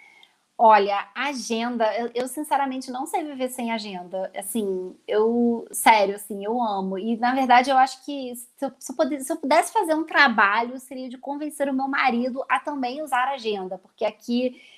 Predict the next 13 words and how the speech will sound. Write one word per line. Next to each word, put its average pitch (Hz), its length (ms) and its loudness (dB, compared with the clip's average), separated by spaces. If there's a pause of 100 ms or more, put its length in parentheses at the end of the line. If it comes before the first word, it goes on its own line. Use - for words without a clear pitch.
(160)
é 226 100 6
um 226 40 4
pouco 240 340 4
casa 233 340 4
de 226 100 -12
ferreiro 220 300 0
espeto 247 300 -8
de - 80 -20
pau, 247 400 0
assim, 190 340 -8
sabe? 214 480 -2
Ele 202 180 0
não, 226 220 -4